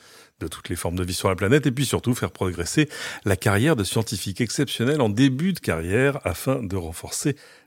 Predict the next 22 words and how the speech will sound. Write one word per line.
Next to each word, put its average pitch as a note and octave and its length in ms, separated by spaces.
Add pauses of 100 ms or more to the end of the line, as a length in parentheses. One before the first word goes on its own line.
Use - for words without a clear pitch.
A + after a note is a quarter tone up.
la F2 100
recherche - 540
sur - 180
cette E2 160
biodiversité. F#2+ 880
Merci A2 340
encore C#3+ 300
infiniment, D3 500
Jean-Louis A2 320
Etienne, C3+ 240
pour G#2+ 140
votre G#2+ 260
temps C3+ 160
et A#2+ 60
vos A#2 100
lumières. C#3 300 (340)
Juste A#2 240
un C3 60
mot, C3+ 120
évidemment, A#2+ 360
si - 160
on, G2 100